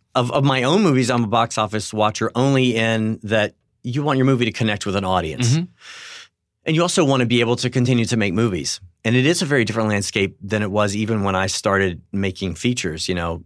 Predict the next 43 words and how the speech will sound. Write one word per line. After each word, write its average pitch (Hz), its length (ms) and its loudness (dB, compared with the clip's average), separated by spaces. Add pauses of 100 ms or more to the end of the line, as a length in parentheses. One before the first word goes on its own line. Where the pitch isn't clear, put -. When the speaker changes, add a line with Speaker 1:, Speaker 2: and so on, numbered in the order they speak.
(140)
Speaker 1:
Br-, 101 240 -10
Bring 110 200 0
It 104 100 2
On 104 360 0
was 98 140 -6
my 98 120 -4
first. 104 260 -4
It 85 40 -10
came 95 140 -4
out 92 160 -2
in 95 60 -8
two - 180 -8
thousand, 92 540 -4 (340)
and 98 80 -10
that 90 60 -6
was 87 100 -8
a 92 60 -6
ten 98 260 -4
million 90 240 -4
dollar 87 240 -4
movie. 87 420 -6 (440)
And 92 160 0
we 104 80 0
did 98 180 -2
well, 98 500 -2 (380)
but 104 100 0
it 95 80 -2
could 98 140 -4
have 85 80 -8
easily 92 240 -4
gone 82 200 -4
the 82 80 -2
other 82 120 -2
way. 98 160 0
You 80 140 -4
just 85 200 -6
never 80 200 -10
know. 85 260 -2
But, 82 220 -10
like, 87 380 -8
it, 98 180 -6
it's, 92 360 -6
um, 92 360 -2